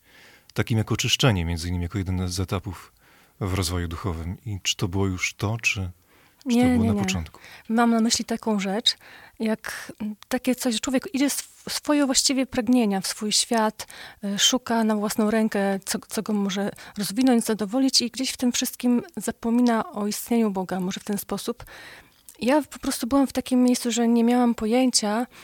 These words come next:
Speaker 2: o tym, że Bóg jest osobą żywą, realną, że można mieć z Nim relację i w-, no, chodziłam do kościoła w niedzielę, tak jak większość pewnie <laughs> moich znajomych wtedy katolików, ale nie budowałam z Nim więzi, więc, y,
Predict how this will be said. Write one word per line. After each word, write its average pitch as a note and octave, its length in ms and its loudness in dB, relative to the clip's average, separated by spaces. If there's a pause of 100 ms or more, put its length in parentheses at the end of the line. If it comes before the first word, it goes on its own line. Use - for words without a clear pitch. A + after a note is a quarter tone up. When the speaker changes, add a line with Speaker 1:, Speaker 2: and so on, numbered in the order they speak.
(360)
Speaker 2:
o A3+ 100 -4
tym, B3 240 4
że A3+ 400 4 (320)
Bóg G#3 180 -6
jest - 180 -4
osobą G#3 360 0
żywą, G#3+ 460 4
realną, G#3 600 2
że G#3 120 0
można G#3+ 240 2
mieć G3+ 180 0
z - 80 -6
Nim F#3+ 120 -2
relację A#3+ 560 0
i C4 180 -2
w-, - 140 -20 (180)
no, F#4 340 -2 (140)
chodziłam E4 480 6
do F#3+ 200 -6
kościoła G#3+ 420 0
w F#3+ 80 -2
niedzielę, A3 440 2
tak - 220 -4
jak G3+ 220 -6
większość G#3 380 -2
pewnie G#3+ 300 0 (300)
<laughs> G#3 280 -2
moich G#3+ 280 6
znajomych G#3 380 2 (300)
wtedy G#3+ 260 0
katolików, G3+ 640 -2 (560)
ale A#3+ 200 6
nie B3 120 10
budowałam B3 380 4
z - 60 -2
Nim A#3+ 140 6
więzi, B3 320 6
więc, G#3 340 -2
y, G#3+ 340 -2